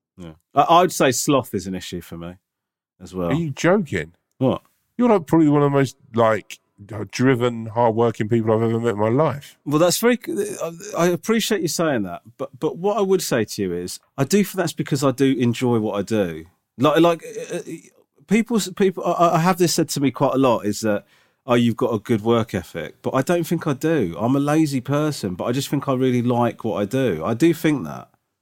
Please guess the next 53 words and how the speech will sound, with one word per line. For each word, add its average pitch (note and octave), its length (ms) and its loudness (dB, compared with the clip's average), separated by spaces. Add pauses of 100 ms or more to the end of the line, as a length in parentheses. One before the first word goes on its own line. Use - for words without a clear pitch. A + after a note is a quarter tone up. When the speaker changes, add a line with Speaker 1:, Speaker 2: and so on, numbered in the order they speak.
Speaker 2:
Yeah, G#2+ 340 0
I, G#2+ 60 -2
I, A2 200 2
I A2 40 2
disagree F2+ 520 -2
there, E2+ 260 0 (420)
I'm D#2+ 80 -8
afraid E2 320 -2
to D2 100 -14
say. D#2+ 280 -6 (680)
You, B2+ 140 2
you C3+ 200 0
don't B2+ 220 2
get G#2+ 240 -2
to G2+ 120 -2
where F2+ 220 2
you've F2 340 -4
got E2 240 0 (400)
without E2+ 360 -2
being E2 180 -2
hardworking. D#2 600 -4 (760)
Like, A2 200 4
Speaker 1:
Yeah, - 60 -2
but C#3+ 120 0
Speaker 2:
like C#3 120 4
Speaker 1:
you D3 60 2
Speaker 2:
the D3+ 60 4
Speaker 1:
enjoy, D3 240 0
I D3+ 180 0
enjoy E3 320 2
what B2 180 0
I A2+ 80 2
do. F3+ 80 4
Speaker 2:
No, G3+ 60 4
Speaker 1:
I - 20 4
Speaker 2:
no, - 40 2
no, F#3 60 2 (120)
Speaker 1:
enjoy - 60 -
Speaker 2:
no, F3 60 4
Speaker 1:
what F3 100 0
Speaker 2:
no, F3 80 0
Speaker 1:
I - 20 0
Speaker 2:
that's F3+ 260 -2
all E3+ 80 6
well D#3+ 200 4
and C3+ 100 -2
good, A2+ 240 0
right? F#2+ 320 -4
That's - 160 -10
all C3+ 80 0
well A#2 160 2
and G#2+ 80 -4
good. G2 280 -2